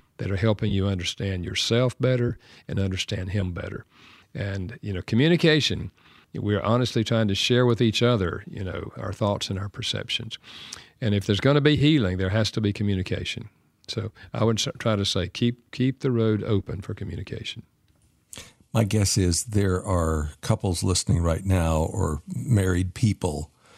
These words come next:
Speaker 2: who are seeing themselves in this call, and a lot of, lot of pain, a lot of struggle. You know that,
Speaker 1: Yeah.
Speaker 2: Gary,
Speaker 1: Yeah.
Speaker 2: through the years. Would you just, uh, before we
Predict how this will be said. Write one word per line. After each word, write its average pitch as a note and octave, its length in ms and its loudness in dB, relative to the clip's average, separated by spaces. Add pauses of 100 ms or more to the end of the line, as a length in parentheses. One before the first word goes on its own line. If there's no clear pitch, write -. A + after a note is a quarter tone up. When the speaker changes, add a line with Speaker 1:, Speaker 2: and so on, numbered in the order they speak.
(360)
Speaker 2:
who G#2+ 160 4
are F#2 140 2
seeing F#2 440 4
themselves G#2+ 840 0 (240)
in A#2+ 180 4
this A2+ 160 2
call, G#2+ 500 0 (100)
and F#2 460 2 (300)
a - 40 2
lot C#3+ 200 4
of, F#2+ 100 -2 (100)
lot C#3+ 200 4
of - 80 -6
pain, A2 260 4
a A2+ 60 2
lot G#2 100 4
of G#2+ 80 0
struggle. G2 400 2
You E3 140 6
know D#2+ 160 2
that, C2 200 -8
Speaker 1:
Yeah. F#2 100 0
Speaker 2:
Gary, A2 420 4 (120)
Speaker 1:
Yeah. G#2+ 120 -2
Speaker 2:
through A2 180 2
the F#2+ 120 0
years. A2 440 2 (400)
Would B2+ 160 2
you A3 80 4
just, E3 380 2
uh, G#2 300 4 (100)
before A#2 280 0
we G#2 220 4